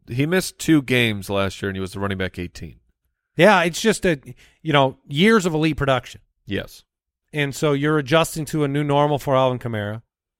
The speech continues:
Speaker 2: You got a new quarterback. You got a, a legal situation that's going to almost assuredly include some form of suspension. Trial date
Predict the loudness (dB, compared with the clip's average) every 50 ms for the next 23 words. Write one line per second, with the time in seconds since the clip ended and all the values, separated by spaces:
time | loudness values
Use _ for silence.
0 | _ _ _ _ _ _ _ _ _ _ _ _ _ _ _ _ _ _ _ _
1 | _ _ 6 6 6 6 4 2 0 0 2 2 2 4 2 2 2 0 0 -2
2 | -8 _ _ _ _ _ _ _ _ _ _ _ _ _ _ _ _ -6 2 4
3 | 4 6 6 4 0 0 -2 0 2 4 4 4 4 4 2 2 0 -4 -2 -2
4 | 0 0 2 2 0 -2 -4 -4 -2 -2 -4 -4 -4 -6 -4 -2 -2 -2 -4 -4
5 | -2 0 0 0 -2 -6 _ _ _ _ _ _ _ _ _ _ _ _ _ _
6 | _ _ _ _ _ _ _ _ _ _ _ _ _ _ _ _ _ 0 4 4
7 | 4 2 2 -4 -4 0 4 4 4 4 4 2 2 2 0 -2 -2 -2 -2 -2
8 | -2 -4 -2 -2 -4 -10 -4 0 2 2 2 2 0 -4 -4 -8 -10 -10 -4 -2
9 | 0 0 0 -2 -4 -6 -6 -6 -8 _ _ _ _ _ _ _ _ _ _ _
10 | _ _ _ _ _ _ _ _ _ _ _ _ _ _ _ _ _ _ _ _
11 | _ _ _ -2 2 4 6 6 6 6 4 4 4 4 4 2 -2 -8